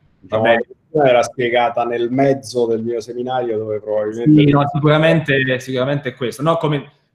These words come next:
Speaker 2: adesso, se vuoi, il professore due parole lo dice. Ehm, il senso era l'uso delle metafore per spiegare argomenti scientifici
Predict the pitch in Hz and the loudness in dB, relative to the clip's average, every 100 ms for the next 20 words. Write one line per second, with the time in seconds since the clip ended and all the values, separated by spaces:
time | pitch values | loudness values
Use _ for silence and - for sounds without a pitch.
0 | _ 120 135 131 - _ 117 131 139 135 | _ -8 -8 -8 -20 _ -8 -2 -2 -2
1 | 123 - 131 127 123 131 131 123 120 104 | -4 -2 -2 0 0 2 2 2 0 -6
2 | 98 - _ - 127 123 117 117 117 117 | -12 -18 _ -6 0 2 2 2 0 0
3 | 117 117 113 113 104 _ _ - 127 - | -2 -4 -6 -10 -14 _ _ -10 -8 -2
4 | 165 165 160 143 131 143 139 135 131 147 | 0 2 2 2 2 4 4 4 4 2
5 | 147 135 123 131 147 151 147 139 151 151 | 2 0 0 0 -2 0 0 0 0 0
6 | 143 131 123 - 135 135 135 127 120 131 | 0 0 -4 -4 -2 0 2 2 0 -4
7 | 131 123 131 - 160 147 131 147 139 143 | -4 -6 -8 -6 -6 -4 -6 -6 -6 -4
8 | 135 139 | -4 -6